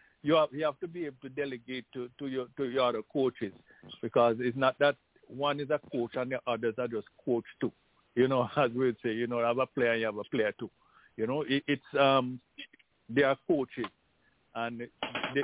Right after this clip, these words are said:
the fact that he has a title as a head coach don't even necessarily mean that he's the best coach. But, um, he, he can delegate the responsibilities and,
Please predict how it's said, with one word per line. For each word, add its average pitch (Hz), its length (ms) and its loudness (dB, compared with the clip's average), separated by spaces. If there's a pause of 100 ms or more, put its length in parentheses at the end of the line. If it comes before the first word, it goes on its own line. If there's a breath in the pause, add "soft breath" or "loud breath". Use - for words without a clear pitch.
the 135 140 -2
fact 156 160 2
that 147 160 0
he 160 60 2
has 143 200 -4
a 135 180 -10
title 120 280 -4
as 113 100 -8
a 113 40 -12
head 123 160 -10 (120)
coach 107 220 -8 (720 loud breath)
don't 151 260 2
even 160 280 0
necessarily 151 460 0
mean 156 240 -4
that 143 160 4
he's 147 140 -4
the 147 80 -4
best 131 280 -2
coach. 196 220 -2 (880)
But, 127 200 2
um, 131 220 0 (180)
he, 147 240 -10
he 120 140 -14
can 143 340 -2 (120)
delegate 120 420 -2
the 135 60 -6
responsibilities 165 800 -2
and, 135 200 -2